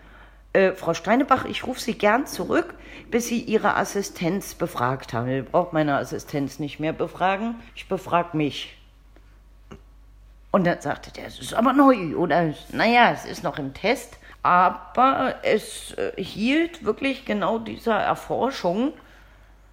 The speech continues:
im Ernstfall stand. Und von dem Tag an wusste ich, das ist was,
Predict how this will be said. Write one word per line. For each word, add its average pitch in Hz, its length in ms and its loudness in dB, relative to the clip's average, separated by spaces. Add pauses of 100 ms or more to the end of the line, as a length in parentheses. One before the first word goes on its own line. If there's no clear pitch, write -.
(280)
im 226 240 2
Ernstfall 208 680 0
stand. 143 640 -4
Und 165 180 -8
von 175 200 -6
dem 180 180 -8
Tag 185 200 -6
an 175 300 -8
wusste - 320 -8
ich, - 260 -12 (220)
das 180 220 -2
ist - 220 -6
was, 196 360 0